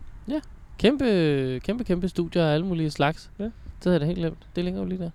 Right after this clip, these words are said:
Speaker 1: Ja, der
Speaker 2: Det
Speaker 1: laver vi et hospital.
Speaker 2: Som man jo gør.
Speaker 1: Det er jo
Speaker 2: Bygger et lejrhospital.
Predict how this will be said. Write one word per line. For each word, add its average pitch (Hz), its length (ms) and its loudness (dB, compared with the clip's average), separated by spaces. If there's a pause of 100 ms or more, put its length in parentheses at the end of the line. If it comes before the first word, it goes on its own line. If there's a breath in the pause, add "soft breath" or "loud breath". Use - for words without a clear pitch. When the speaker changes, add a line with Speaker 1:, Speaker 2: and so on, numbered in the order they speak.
(720)
Speaker 1:
Ja, 185 40 -4
der 185 60 -6 (160)
Speaker 2:
Det 180 80 4
Speaker 1:
laver 180 160 4
vi 175 80 2
et 151 140 0
hospital. - 460 -4 (1200)
Speaker 2:
Som 131 200 -2
man 127 180 -2
jo 120 120 0
gør. 135 160 4 (260)
Speaker 1:
Det 196 160 6
er 254 100 0
jo 160 220 -6 (560 soft breath)
Speaker 2:
Bygger 151 200 6
et 143 100 2
lejrhospital. 165 760 2